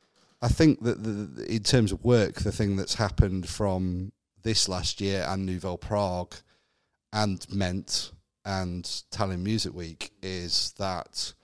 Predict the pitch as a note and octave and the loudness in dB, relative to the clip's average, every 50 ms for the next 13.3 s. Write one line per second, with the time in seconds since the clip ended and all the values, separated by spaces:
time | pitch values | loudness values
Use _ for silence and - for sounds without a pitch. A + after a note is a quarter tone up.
0 | _ _ _ _ _ _ _ _ _ _ _ - G#2 F#2+ G2 F#2 F#2 G#2 G2 F#2 | _ _ _ _ _ _ _ _ _ _ _ -8 -6 -4 -4 -4 -4 -6 -4 -4
1 | - - - - G#2 G2 - - G2 F#2+ F2+ - - - F#2+ F#2 - G2 G2 F#2 | -4 -4 -2 -2 0 0 0 -2 -2 -6 -4 -4 -4 -4 -2 -2 -2 -2 -2 -2
2 | - - F#2 E2+ - - - - - - - - E2+ D2+ F#2 F#2 G#2 G#2+ G#2+ - | -2 -4 -4 -2 -2 -2 -2 -2 -2 -2 -2 -2 -4 -8 -4 -2 0 0 0 0
3 | - - - - B2 A#2+ B2 A#2 G#2 F2 E2+ - - F2+ E2+ D#2+ F2+ G#2+ A#2 - | 2 2 2 4 2 2 0 0 -2 -4 -6 -8 -8 -8 -6 -4 -4 -4 -6 -6
4 | - - _ _ _ _ _ _ _ _ _ _ _ _ _ G#2+ G2+ G2 G2 - | -12 -20 _ _ _ _ _ _ _ _ _ _ _ _ _ 0 2 2 2 0
5 | - - - - - G#2+ G#2 G2+ G2+ F2 - G#2 G2+ G2 F#2 F#2+ F#2+ F#2 F#2 F#2 | 0 -2 -2 0 0 0 0 0 0 -2 -2 -2 -2 0 0 -2 -2 -2 -4 -4
6 | F#2+ G2 F2+ - - - - - - - _ _ _ _ _ _ _ _ _ C2 | -4 -6 -6 -6 -10 -14 -14 -14 -20 -20 _ _ _ _ _ _ _ _ _ _
7 | F#2 G2+ G#2+ - - C2+ A#1+ B1 F2+ F2 F2+ G#2 G2+ G2+ G2 - - A2+ F#2 G#2+ | -16 -16 -14 -10 -8 -8 -8 -10 -12 -4 0 0 0 2 0 -4 -8 -6 -6 -6
8 | F#2+ E2+ G#2+ G2 G2+ C#3 B2+ A2 G#2+ G#2+ A#2 A2 G#2 F#2 - G2 F2+ F2 F2 F2 | -4 -4 -6 -4 -4 -4 -4 -4 -4 -4 -4 -4 -2 -4 -6 -8 -8 -10 -10 -8
9 | E2 F#2+ G2 F#2 F2+ F2 - F2 E2+ - - F2+ E2+ E2 E2+ - - A2+ G#2 - | -8 -8 -8 -6 -8 -10 -10 -10 -10 -8 -8 -8 -8 -8 -8 -4 -2 -2 -2 -2
10 | - E2+ E2 F2 D#2+ - F2 C#2 F#2 F#2+ F#2+ F2+ F2 - - - _ _ _ _ | -4 -4 -10 -8 -8 -6 -6 -4 -4 -4 -4 -6 -8 -12 -20 -20 _ _ _ _
11 | _ _ _ _ _ _ _ _ _ _ _ - _ - G#2 G2+ - - G2+ F#2+ | _ _ _ _ _ _ _ _ _ _ _ -16 _ -6 -4 -2 -2 -2 -2 -4
12 | F2+ - - - G2 F#2+ F#2+ F#2+ F#2 F#2 F#2 F#2 F2+ - - F#2 F#2+ G2 F#2+ F#2 | -6 -6 -6 -6 -6 -4 -4 -4 -2 -2 -2 -4 -4 -6 -6 -6 -6 -6 -6 -6
13 | F#2 F2+ F2+ F2+ F2 | -6 -6 -8 -8 -10